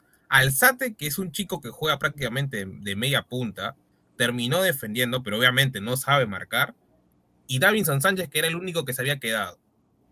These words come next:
Entonces, yo creo que fuera del, del, del, ¿cómo se llama? De la gran jugada de Cueva, porque fue una gran jugada,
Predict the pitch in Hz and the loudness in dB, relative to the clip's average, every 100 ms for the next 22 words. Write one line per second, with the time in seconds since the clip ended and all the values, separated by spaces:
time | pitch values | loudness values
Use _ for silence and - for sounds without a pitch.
0 | - 113 110 123 113 - 107 98 104 151 | -14 -10 -6 -4 -4 -4 -4 -6 -2 -2
1 | 170 - 139 180 185 - 104 98 - _ | -2 -2 0 0 -2 -8 -8 -10 -14 _
2 | _ _ _ - - 147 160 113 95 - | _ _ _ -12 -2 2 2 0 -4 -12
3 | 104 98 101 98 98 131 135 120 101 98 | -12 -12 -12 -12 -6 -4 -2 -2 -2 -2
4 | 123 147 120 117 123 95 107 107 113 98 | -2 -4 -6 -4 -4 -4 -6 -6 -6 -12
5 | - - 117 101 113 - 101 98 98 120 | -18 -12 -8 -4 -4 -6 -8 -6 -6 -8